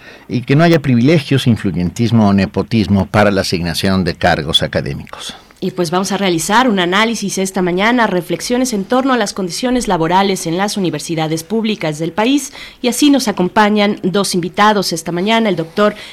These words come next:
Speaker 2: Héctor Vera, doctor en Sociología y Estudios Históricos por la New, New School for Social Research e investigador del Instituto de Investigaciones sobre la Universidad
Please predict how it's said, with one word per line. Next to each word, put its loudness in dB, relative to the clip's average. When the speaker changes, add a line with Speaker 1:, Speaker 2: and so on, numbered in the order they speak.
Speaker 2:
Héctor -2
Vera, 4
doctor -2
en 0
Sociología -4
y -4
Estudios -8
Históricos -2
por -6
la -4
New, -4
New 0
School 2
for -2
Social 0
Research -2
e -2
investigador 0
del 0
Instituto -4
de 2
Investigaciones 0
sobre 0
la 0
Universidad 0